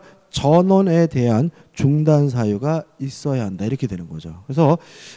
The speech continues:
어, 실제로 구 번부터 십이 번까지는 긍정적인 것은 한 사람, 부정적인 것은 뭐죠? 전원이고 십삼 번은 가입표에 보실 필요가 없어요. 그다음에 십사 번도 가입표죠. 왜냐면 이거는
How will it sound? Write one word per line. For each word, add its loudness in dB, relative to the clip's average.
어, -4
실제로 2
구 -4
번부터 2
십이 0
번까지는 2
긍정적인 2
것은 0
한 0
사람, 2
부정적인 4
것은 0
뭐죠? 0
전원이고 -2
십삼 -8
번은 -4
가입표에 -10
보실 -4
필요가 -6
없어요. -10
그다음에 -4
십사 -6
번도 -8
가입표죠. -10
왜냐면 -4
이거는 0